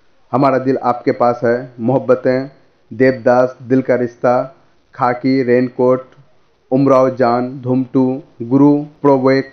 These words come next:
द लास्ट सीजन, जोधा अकबर, सरकार राज, रावण, रोबोट,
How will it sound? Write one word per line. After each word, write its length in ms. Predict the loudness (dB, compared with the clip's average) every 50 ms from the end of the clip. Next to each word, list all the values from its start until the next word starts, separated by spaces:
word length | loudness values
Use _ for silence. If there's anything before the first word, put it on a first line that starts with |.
| -2 0
द 40 | 2
लास्ट 300 | 2 4 2 0 -2 -6 -14
सीजन, 420 | -8 _ -4 -2 0 0 -2 0
जोधा 300 | 0 0 0 2 2 0
अकबर, 600 | 0 2 0 -2 0 0 2 2 2 0 -2 -8 -16 _ _ _ _ _ _ _ _ _ _ 0
सरकार 420 | 0 0 0 2 2 2 2 2
राज, 300 | 2 2 2 2 2 0 -4 -8 -18 _ _ _ _ _ _ _
रावण, 480 | -2 0 2 2 2 2 2 0 0 0
रोबोट, 480 | 2 2 2 4 4 4 2 2 2